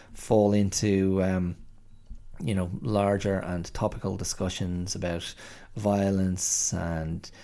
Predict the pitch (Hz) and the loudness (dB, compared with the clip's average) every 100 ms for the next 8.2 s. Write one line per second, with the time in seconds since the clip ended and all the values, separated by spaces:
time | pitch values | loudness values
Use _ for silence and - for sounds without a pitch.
0 | - - - 110 101 - 98 92 90 87 | -12 -4 -2 -2 -2 0 2 2 0 0
1 | 85 85 82 - 85 82 82 82 82 82 | 0 -2 -4 -6 -6 -4 -6 -6 -6 -8
2 | - - - - - - 95 90 85 85 | -10 -18 -20 -20 -18 -8 -4 -2 -2 -4
3 | - - - 117 113 120 110 98 95 90 | -6 -12 -10 -4 2 2 2 0 -2 -2
4 | 82 92 85 87 87 - 85 82 82 85 | -2 -2 -2 -2 -6 -10 -6 -4 -2 -2
5 | 85 104 95 - 98 92 - 95 87 - | -4 -6 -8 -6 -2 -2 0 0 0 -2
6 | 90 92 92 92 92 87 82 - - - | 0 2 0 0 -2 -2 -4 -6 -18 -20
7 | - - 90 85 - 101 98 - 127 113 | -18 -6 -4 -4 -6 -6 -4 2 4 6
8 | 117 | 4